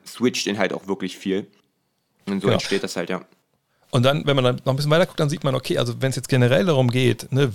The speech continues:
Speaker 2: wie viele Punkte pro Abschluss die Gegner machen, wenn sie isolieren, dann sieht man, dass in der N B A nur vier Teams schlechter sind. Das sind die Magic, die Pelicans, die Hawks und die Trailblazers. Und wenn wir das jetzt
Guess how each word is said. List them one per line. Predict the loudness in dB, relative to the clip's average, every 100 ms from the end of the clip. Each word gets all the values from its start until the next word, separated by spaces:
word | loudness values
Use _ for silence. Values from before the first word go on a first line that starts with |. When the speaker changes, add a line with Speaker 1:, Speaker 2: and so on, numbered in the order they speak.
| -6
Speaker 2:
wie | -8 -4 -2 0 -2 -8 -14
viele | -8 -4 -4
Punkte | -2 -2 -2 -2 -4 -6 -8
pro | -2 0 2
Abschluss | 2 0 0 -2 -2 -4 -12 _ -8
die | -8
Gegner | -4 2 2 4 4
machen, | 6 6 4 -2 0
wenn | -2
sie | -2 -2
isolieren, | -2 0 0 0 -2 -8 -16 -20 -20 -20 -20 _ _ _ 0
dann | 2 2
sieht | 0 2
man, | 2 2 0
dass | 0 6
in | 8
der | 8
N | 4
B | 0 -2
A | 0
nur | 2 2
vier | 0 -2 -2
Teams | -2 -4
schlechter | -2 -2 0 0
sind. | 0 -2
Das | -2
sind | 0 2
die | 2
Magic, | 2 2 0 -4 -6 -12
die | -2
Pelicans, | 2 2 2 0 0 -8 _ _
die | -6 2
Hawks | 4 2 0 -10 -14 -6
und | -2
die | 0
Trailblazers. | 2 2 0 -8 -10 -18 _ -20 -20 -20 -20 -20 -20 -20 -20 _ _ 0
Und | 2 4
wenn | 4
wir | 6
das | 4 0
jetzt | -6 -8